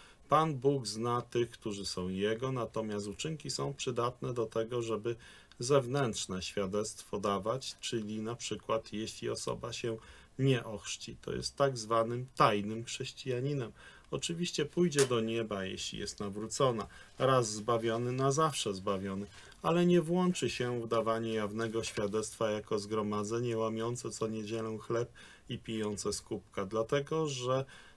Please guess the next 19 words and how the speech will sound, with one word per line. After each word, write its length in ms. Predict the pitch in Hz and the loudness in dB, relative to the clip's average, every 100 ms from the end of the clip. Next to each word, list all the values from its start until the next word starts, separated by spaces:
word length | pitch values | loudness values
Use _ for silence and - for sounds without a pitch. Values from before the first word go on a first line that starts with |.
| - | -12
w 40 | |
zgromadzeniu, 960 | 110 117 131 123 127 117 123 156 147 110 | -2 0 2 2 0 0 0 0 0 -4
które 400 | - 123 113 117 | -4 0 2 4
jawnie 840 | 120 143 139 120 110 110 113 110 107 - - - | 4 2 0 -6 -6 -4 -2 -2 -4 -12 -20 -6
jest 380 | 117 131 - - - - - | 2 4 4 -2 -20 -20 -2
tak 220 | 127 123 | -2 0
jakby 360 | 123 107 107 120 | 0 -2 0 -2
świecznikiem, 880 | - 120 113 - 135 151 127 110 98 - - - - - - - | 0 -2 -2 -2 -2 0 -2 -2 -4 -10 -20 -20 -20 -20 -20 0
to 280 | 120 117 - | 2 2 -2
w 60 | 110 | -8
zgromadzeniu 880 | 110 127 123 120 117 120 156 160 120 | 0 2 4 4 2 2 2 2 0
znajdują 560 | 120 120 127 156 170 | 0 -2 0 0 0
się 200 | - 127 | 2 2
osoby 400 | 120 - 151 147 | 2 0 0 2
ochrzczone 640 | 123 - - - 147 156 | 2 0 -2 2 2 2
na 140 | 131 120 | -2 -2
podstawie 560 | 123 - - 139 143 | -4 -4 0 0 0
ich 160 | 120 113 | -4 -2
deklaracji. 920 | 123 117 120 117 131 139 - 117 113 | -6 -2 0 2 2 2 -2 -4 -4